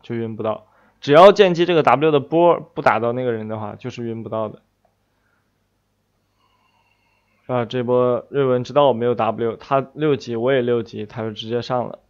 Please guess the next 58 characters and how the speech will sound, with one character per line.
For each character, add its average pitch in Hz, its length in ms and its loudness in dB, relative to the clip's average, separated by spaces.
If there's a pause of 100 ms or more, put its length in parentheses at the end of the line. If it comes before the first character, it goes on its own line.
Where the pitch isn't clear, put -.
(360)
开 113 180 -10
大， 107 300 -4 (380)
但 127 200 -4
这 127 100 -2
一 123 40 -2
波 120 280 0
我 110 180 -6
怎 110 120 -12
么 107 100 -10
样？ 107 260 -6
先 139 180 -6
给 127 80 -2
他 117 120 -2
套 127 180 -8
大 123 160 2
招， 107 340 -6 (360)
然 110 200 -8
后 104 180 -6
直 113 160 -12
接 117 120 -4
一 127 80 -8
秒 113 180 -6
四 123 140 -14
破 117 180 -6
把 107 120 -6
破 117 120 -8
绽 117 140 -4
全 113 180 -12
打 113 140 -2
出 - 180 -14
来， - 120 -16 (560)
他 - 100 -18
就 110 120 -10
没 104 140 -10
法 107 140 -8
打 107 120 -6
了。 - 80 -18 (1700)
闪 110 220 -10
现 123 160 -6
A 117 240 -10
Q， - 380 -14
给 117 100 -14
大 120 60 -4
家 123 60 -4
看 160 220 -2
一 127 40 -4
下 113 120 -2
这 113 120 -8
一 110 60 -6
波， 107 180 -8
稍 135 140 -4
微 139 80 0
慢 156 200 0
一 131 40 -2
点 110 180 -6
放。 - 160 -12 (840)
这 147 160 0
波 131 400 2